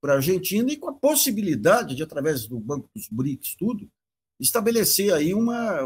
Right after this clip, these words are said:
eh, digamos, dar o passo final nessa transição aí desse modelo,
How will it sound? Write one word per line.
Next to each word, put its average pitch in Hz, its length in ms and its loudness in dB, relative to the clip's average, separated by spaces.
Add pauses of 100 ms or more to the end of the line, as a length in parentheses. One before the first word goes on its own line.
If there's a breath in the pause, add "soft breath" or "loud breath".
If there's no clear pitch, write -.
(720)
eh, 113 220 -16 (120)
digamos, 208 420 0
dar 202 140 6
o 247 100 6
passo 240 380 2
final 214 420 4
nessa 233 300 -2
transição 208 800 2
aí 151 160 0
desse 185 260 -2
modelo, 139 800 0